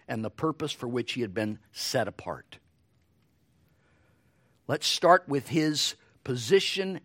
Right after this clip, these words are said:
as a servant of Christ, or better translated,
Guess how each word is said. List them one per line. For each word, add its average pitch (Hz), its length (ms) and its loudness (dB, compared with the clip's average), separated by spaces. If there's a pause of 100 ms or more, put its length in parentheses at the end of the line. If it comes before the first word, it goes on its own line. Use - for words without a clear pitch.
as 123 200 -4
a 110 100 -4
servant 170 640 -2
of 113 180 -10
Christ, - 680 -6 (380)
or 143 440 6 (960)
better 175 440 8
translated, 113 920 -2